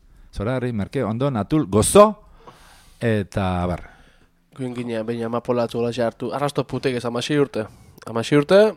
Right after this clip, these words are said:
Speaker 2: ida putek ez, eta amapolak, hau errein gotxe hau, dengitxean hola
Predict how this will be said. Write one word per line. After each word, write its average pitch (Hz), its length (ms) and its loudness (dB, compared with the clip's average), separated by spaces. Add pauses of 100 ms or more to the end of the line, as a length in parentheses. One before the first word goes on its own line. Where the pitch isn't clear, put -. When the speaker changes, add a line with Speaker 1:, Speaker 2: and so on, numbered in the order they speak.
Speaker 2:
ida 123 220 2
putek 139 320 0
ez, 277 300 2 (280)
eta 120 640 0 (400)
amapolak, 131 540 4 (800)
hau 196 160 10
errein 165 240 6
gotxe 123 260 0
hau, 110 120 -4 (300)
dengitxean 123 440 -4
hola 123 100 0